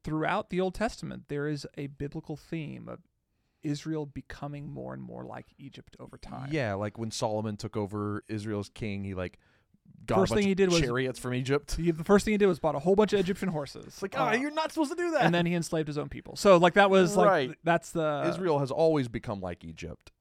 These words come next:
Speaker 2: and now
Speaker 1: Yes.
Speaker 2: nail in the coffin, so much so that they have to, God has to call his own son out of the husk of his former s-, collective son, Israel.
Speaker 1: Yeah.
Speaker 2: Man, okay.
Speaker 1: So,
Speaker 2: I'm following.
Speaker 1: yeah,
Speaker 2: Yeah.
Speaker 1: so what it means, so what that means is Matthew understands that Jesus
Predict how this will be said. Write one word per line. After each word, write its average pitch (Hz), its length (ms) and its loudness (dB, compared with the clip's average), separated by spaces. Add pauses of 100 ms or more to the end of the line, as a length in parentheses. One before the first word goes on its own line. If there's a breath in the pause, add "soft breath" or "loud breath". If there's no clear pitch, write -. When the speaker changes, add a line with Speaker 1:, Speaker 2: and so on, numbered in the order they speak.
Speaker 2:
and 98 160 -4
now 101 360 0
Speaker 1:
Yes. - 260 -8
Speaker 2:
nail 107 220 -4
in 98 80 -4
the 92 40 -8
coffin, 85 600 -8 (800 soft breath)
so - 320 -2
much 104 160 -6
so 104 100 -6
that 87 160 -8
they 101 100 -6
have 92 180 -8
to, - 100 -20
God 101 160 -2
has 95 120 -6
to - 60 -14
call 104 200 -4
his 95 180 -8
own 98 200 -8
son 87 500 -8 (420 soft breath)
out 120 260 0
of 104 260 -6 (120)
the 98 140 -4
husk - 360 -6
of 101 120 -8
his 110 140 -8
former 113 500 -4
s-, - 220 -14 (120)
collective 110 420 -6
son, 95 300 -6
Israel. 120 340 -8 (140)
Speaker 1:
Yeah. - 80 -20 (460 loud breath)
Speaker 2:
Man, 98 440 -8 (100)
okay. 101 360 -6
Speaker 1:
So, 190 200 4
Speaker 2:
I'm - 60 2
following. 113 540 0
Speaker 1:
yeah, 185 100 2
Speaker 2:
Yeah. 180 40 4
Speaker 1:
so 180 120 0
what 208 120 4
it 202 60 -2
means, 196 300 -4
so 180 100 0
what 190 160 2
that 190 160 2
means 147 400 -6
is 135 160 -8
Matthew 151 440 -4
understands 139 680 -8
that 127 180 -14
Jesus 139 600 -8